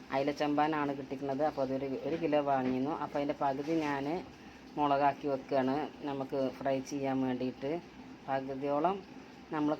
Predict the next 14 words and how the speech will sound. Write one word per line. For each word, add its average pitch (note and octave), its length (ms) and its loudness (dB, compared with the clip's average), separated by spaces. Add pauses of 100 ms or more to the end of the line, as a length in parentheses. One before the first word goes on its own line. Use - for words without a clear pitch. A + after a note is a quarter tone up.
കറിയും C#3+ 360 4
വെക്കുന്നുണ്ട്. C3+ 520 0 (760)
അപ്പോൾ C#3 140 -4
അതിന് D3+ 180 0
മുളക് D3 260 4
പൊടി, D3 160 0 (100)
മഞ്ഞൾപ്പൊടി, C#3+ 580 0 (540)
പിന്നെ C#3+ 220 -2
ഇഞ്ചി C#3 200 -2
വെളുത്തുള്ളിയും C#3+ 460 0
കുരുമുളകും C#3 480 2
വലിയ C#3 220 0
ജീരകമൊക്കെ C#3 380 0
കൂട്ടി C3+ 180 -2